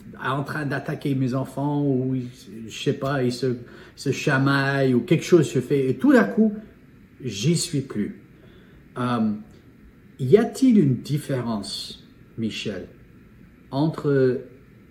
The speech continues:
cette forme de croyance, disons chrétienne, et une forme de croyance qui,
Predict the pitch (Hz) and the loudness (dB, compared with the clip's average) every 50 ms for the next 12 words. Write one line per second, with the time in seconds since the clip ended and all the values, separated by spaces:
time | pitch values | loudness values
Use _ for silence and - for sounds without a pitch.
0 | - - - - - - - 147 139 - - - - - - - - 156 160 160 | -20 -18 -14 -10 -10 -4 -2 -2 -2 -4 -6 -12 -20 -20 -12 -4 -4 -2 0 0
1 | 151 131 127 120 - - - - - - - - - - 143 143 139 139 123 110 | 2 2 2 0 -2 -6 -12 -20 -20 -18 -14 -12 -10 -8 -6 -4 -2 -2 -2 0
2 | 104 110 131 - - - - - - - - - - - - - - - - - | -2 -4 -4 -6 -8 -10 -12 -14 -16 -18 -20 -20 -20 -20 -20 -20 -20 -20 -20 -20
3 | - - - - - - - - - - - 143 104 131 131 113 123 120 117 - | -20 -20 -20 -20 -20 -20 -20 -20 -20 -12 -10 -6 -2 -2 0 0 0 -2 -2 -4
4 | - - - 123 - - - 95 87 87 - 147 - - - - - - - - | -8 -8 -8 -8 -8 -8 -8 -8 -6 -6 -6 -8 -8 -12 -18 -20 -20 -20 -20 -20
5 | - - - - - - - - - - - - - - - - - 127 123 123 | -20 -20 -20 -20 -20 -20 -20 -20 -20 -20 -20 -20 -20 -20 -16 -8 -4 -2 0 0
6 | 120 120 120 120 120 120 - - - - - - - - 131 131 131 127 123 120 | 0 2 2 0 0 -2 -4 -10 -18 -20 -20 -16 -6 -2 0 0 2 2 0 -2
7 | - - - - 147 147 147 147 135 120 123 120 - - - 135 135 139 135 135 | -4 -10 -10 -8 -4 -4 -2 0 0 0 -2 -2 -4 -8 -8 -6 -4 -4 -2 -4
8 | 131 - - - - - - - - 131 123 120 117 117 117 113 110 | -4 -6 -8 -14 -18 -20 -18 -10 -8 -6 -4 -4 -4 -4 -6 -8 -8